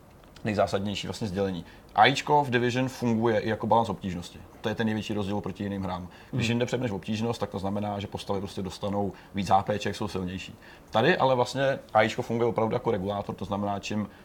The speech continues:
Speaker 1: těžší nepřítel, tím agresivnější A I čko. A díky tomuhle tomu vlastně se reálně mění ta hratelnost, protože skutečně čím náročnější oblast ve hře budeš dobývat, tím samozřejmě těžší nepřátelé, kteří se chovají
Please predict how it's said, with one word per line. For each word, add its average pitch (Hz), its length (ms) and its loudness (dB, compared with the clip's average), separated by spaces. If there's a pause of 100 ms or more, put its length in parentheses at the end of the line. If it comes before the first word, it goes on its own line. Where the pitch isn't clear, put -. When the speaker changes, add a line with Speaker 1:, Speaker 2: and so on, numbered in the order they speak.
(180)
Speaker 1:
těžší 110 260 -4
nepřítel, 113 640 2 (300)
tím 147 160 -2
agresivnější 123 500 2
A 110 100 2
I 104 60 0
čko. - 220 -12 (300)
A 104 380 6
díky 123 200 2
tomuhle 131 220 6
tomu 127 220 2
vlastně 120 240 2
se 131 160 4
reálně 127 240 6
mění 127 160 0
ta 131 60 2
hratelnost, 113 440 0
protože 110 260 -4
skutečně 131 520 0 (560)
čím 131 460 2
náročnější 110 520 6
oblast 110 280 4
ve 107 60 0
hře 104 120 0
budeš 101 160 0
dobývat, 107 500 -2
tím 95 260 -6 (120)
samozřejmě 98 280 -2
těžší 98 220 -6
nepřátelé, 113 580 0 (800)
kteří 127 220 0
se 139 100 2
chovají 131 240 4